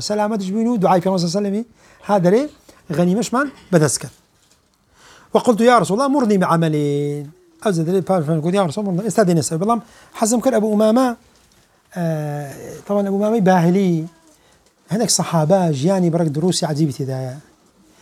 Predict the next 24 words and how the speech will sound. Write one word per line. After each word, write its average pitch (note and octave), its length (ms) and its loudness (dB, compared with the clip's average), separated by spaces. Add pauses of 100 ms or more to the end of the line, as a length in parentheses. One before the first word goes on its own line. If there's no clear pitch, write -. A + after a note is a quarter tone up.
(280)
یەک A3+ 180 2
لەوانە F3+ 360 2
چێیە؟ F3+ 280 2 (640)
ئەبوو D#3 240 0
دەردا. C#3 260 -2 (640)
ئەگە E3 200 -4
تەماشای E3 360 -2
قسەکانی F#3 380 -2
ئەبوو D3+ 180 -2
دەردا C#3+ 240 0 (120)
بکەن، C#3 300 -6
ژیانی E3 200 2
ئەبوو C3+ 220 -4
دەردای C#3+ 360 -2
بەڕاستی D3 420 -6
هەمووی E3+ 280 -2
حکمەتە F3 440 -4
و F#3 40 0 (960)
فەوائیدی D#3+ 540 2
زۆر، E3+ 200 6
زۆر، C3 200 -6
زۆرە. B2 220 -14 (760)
ئەبوو B2+ 200 -4
دەردا، B2+ 240 0